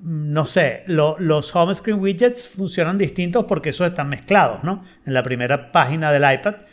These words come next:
tú tienes los home screen widgets en una partecita arriba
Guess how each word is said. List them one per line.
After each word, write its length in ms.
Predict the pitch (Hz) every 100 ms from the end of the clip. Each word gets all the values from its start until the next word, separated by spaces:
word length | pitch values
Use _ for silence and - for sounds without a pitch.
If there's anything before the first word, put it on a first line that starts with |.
| _ _
tú 120 | -
tienes 220 | 143 160 147
los 120 | 123
home 160 | 135 156
screen 240 | - 190
widgets 380 | 175 190 180 180
en 120 | 139
una 160 | 131 160
partecita 640 | 185 175 151 - 160 -
arriba 440 | 165 185 226 269